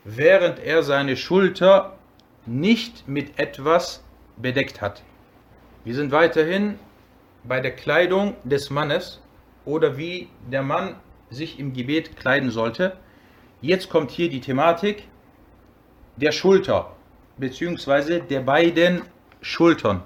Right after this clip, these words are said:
Müssen diese bedeckt werden? Falls ja, was ist das Urteil darüber? Kommen wir zu den hadithwissenschaftlichen Nutzen aus dieser Überlieferung. Der Überlieferer ist Abu Huraira, Abdurrahman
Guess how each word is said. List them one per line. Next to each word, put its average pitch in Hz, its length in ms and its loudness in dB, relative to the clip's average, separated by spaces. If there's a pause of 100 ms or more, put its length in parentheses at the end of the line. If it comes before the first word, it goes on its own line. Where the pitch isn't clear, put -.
(760)
Müssen 170 480 -2
diese 175 580 0
bedeckt 135 460 -2
werden? 160 440 2 (520)
Falls 139 420 -4
ja, 170 460 0 (340)
was 156 240 0
ist 165 160 -10
das 156 160 0
Urteil 147 580 2 (460)
darüber? 127 460 -2 (920)
Kommen 226 160 4
wir 262 80 6
zu 220 120 -2
den 196 200 0
hadithwissenschaftlichen 139 1080 -2
Nutzen 131 340 -6
aus 113 160 -2
dieser 123 240 -4
Überlieferung. 123 680 -2
Der 139 140 0
Überlieferer 151 520 0
ist - 200 -6
Abu 135 180 -2
Huraira, 139 480 0 (1160)
Abdurrahman 139 880 -2